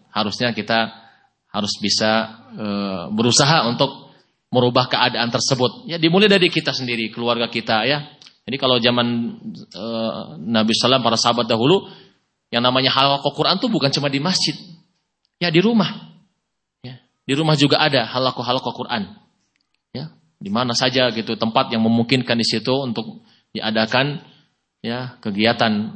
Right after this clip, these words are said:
eh, kegiatan mempelajari Al-Quranul Karim. Ya, jadi di rumah itu dihidupkan.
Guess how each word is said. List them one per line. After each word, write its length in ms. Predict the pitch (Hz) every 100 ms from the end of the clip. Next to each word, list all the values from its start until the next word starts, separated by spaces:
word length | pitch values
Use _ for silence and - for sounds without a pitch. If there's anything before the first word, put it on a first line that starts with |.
| 107
eh, 420 | - 113 107 101 98
kegiatan 800 | 104 98 107 110 110 107 107 95
mempelajari 560 | 110 107 104 104 117 107
Al-Quranul 480 | 107 113 107 107 104
Karim. 320 | 113 101 87 - _ _ _ _ _ _ _ _ _ _ _ _
Ya, 160 | - -
jadi 160 | 196 202
di 60 |
rumah 240 | 165 202 208
itu 480 | 190 339 - - - _ _ _ _ -
dihidupkan. 560 | 170 175 180 214 117